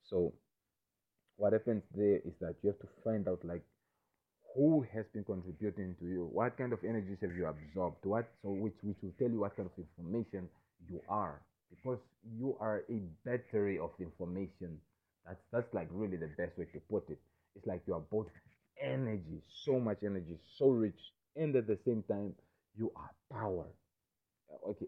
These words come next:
energy, power. I mean, I meant to say <laughs> you are energy, and at, at the same time, you are information, you know. So, um, and, and that's really the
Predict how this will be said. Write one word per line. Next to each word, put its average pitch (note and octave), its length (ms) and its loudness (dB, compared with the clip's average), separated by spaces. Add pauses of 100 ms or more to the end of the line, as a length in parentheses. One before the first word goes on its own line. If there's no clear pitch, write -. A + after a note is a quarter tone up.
energy, A#2 440 -2
power. G2 400 4 (120)
I F2+ 40 -4
mean, G2+ 160 0
I G#2 40 0
meant C3 220 0
to G2+ 180 -4
say A2+ 300 4
<laughs> - 60 -18
you C3 200 2
are A2+ 220 4
energy, A2+ 520 6 (260)
and G#2+ 160 4
at, G#2 120 6 (120)
at G#2+ 120 6
the G2+ 180 6
same A2+ 200 8
time, G#2 300 6
you G2+ 120 6
are F#2 200 4
information, F#2+ 920 0 (480)
you E2+ 120 -4
know. F2 180 -4 (360)
So, F2 320 -2
um, E2 340 -2 (880)
and, G2 180 -4
and G#2+ 120 2
that's A2+ 180 6
really G#2+ 300 4
the E2 160 -2